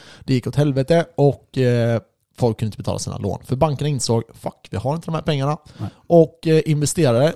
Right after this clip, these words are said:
Speaker 1: såsom, eh, liksom, stora banker till privatinvesterare, väljer att ta ut sina cash. Och då säger banken, "Eh, vänta nu, jag har inte de här pengarna."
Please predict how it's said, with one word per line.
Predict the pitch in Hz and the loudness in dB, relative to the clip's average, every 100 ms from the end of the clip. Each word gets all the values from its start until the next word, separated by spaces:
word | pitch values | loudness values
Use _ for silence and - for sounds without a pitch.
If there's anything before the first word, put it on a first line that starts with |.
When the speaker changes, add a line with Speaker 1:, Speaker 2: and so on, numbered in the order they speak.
| - | -4
Speaker 1:
såsom, | - 139 - 127 123 | -8 -6 -4 -4 -6
eh, | 120 120 113 110 117 - 165 - | -6 -6 -4 -6 -8 -12 -14 -16
liksom, | - - _ _ _ _ - | -16 -18 _ _ _ _ -4
stora | 165 143 | 2 4
banker | 151 147 120 156 | 4 2 0 0
till | 160 165 151 | 0 -2 -4
privatinvesterare, | 143 143 117 - 113 - 120 131 151 _ _ | -4 -2 -4 -6 -10 -8 -6 -6 -8 _ _
väljer | 143 208 156 | 2 4 4
att | 151 | 2
ta | 170 | 2
ut | 165 | 0
sina | - 113 | -2 -6
cash. | 170 - - - - - | -4 -2 -4 -10 -14 -4
Och | 160 | 0
då | 165 | 2
säger | - 156 139 | 2 0 0
banken, | 131 - 107 | -2 -4 -6
"Eh, | 90 120 120 | -4 -6 -4
vänta | 117 123 | -6 -4
nu, | 123 92 98 | -4 -4 -4
jag | |
har | 101 127 | -4 -6
inte | - | -6
de | 117 | -4
här | 101 | -4
pengarna." | 95 - | -6 -8